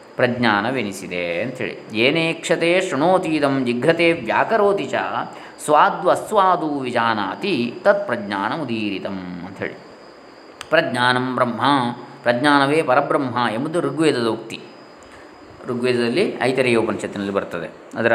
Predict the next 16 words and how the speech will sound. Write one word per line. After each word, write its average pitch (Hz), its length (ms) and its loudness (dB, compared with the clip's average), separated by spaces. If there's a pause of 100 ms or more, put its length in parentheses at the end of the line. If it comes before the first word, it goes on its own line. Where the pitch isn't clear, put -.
(480)
ಮಹಾವಾಕ್ಯ 107 480 0
ಇದು. 71 300 -10 (480)
ಹೀಗೆ 160 420 6
ನಾಲ್ಕು 127 300 0
ಮಹಾವಾಕ್ಯಗಳಲ್ಲಿ 117 600 -2
ಒಂದದು 90 520 -6 (340)
ವೇದಗಳ, 95 320 2 (400)
ಉಪನಿಷತ್ತುಗಳ. 101 520 -4 (1300)
ಯಾವುದು 156 880 4 (240)
ಪ್ರಜ್ಞಾನ 170 560 4 (960)
ಅಥವಾ 147 200 6
ಯಥಾರ್ಥವಾದ 156 680 4
ತಿಳುವಳಿಕೆ 131 480 -2
ಇದೆಯೋ, 104 640 2 (640)
ಹಾಗೆಯೇ 110 840 0
ಉತ - 120 -6